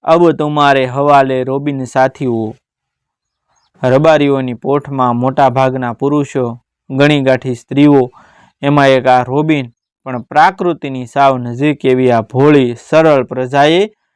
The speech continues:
આ પરદેશી યુવતીને પોતાની દીકરીની જેમ માનીને અપનાવી લીધી હતી. હો, રબારણોએ રોબિનને એમના કપડાં આપ્યા.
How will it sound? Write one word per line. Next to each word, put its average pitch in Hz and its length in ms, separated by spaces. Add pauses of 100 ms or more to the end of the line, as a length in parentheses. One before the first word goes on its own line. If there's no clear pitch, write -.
(280)
આ 127 140
પરદેશી 156 720
યુવતીને 131 580
પોતાની 127 500
દીકરીની 131 600
જેમ 139 280
માનીને 160 720 (400)
અપનાવી 151 540
લીધી 113 360
હતી. 113 200
હો, 143 200 (1800)
રબારણોએ 214 960
રોબિનને 185 880
એમના 156 360
કપડાં 147 460
આપ્યા. 113 440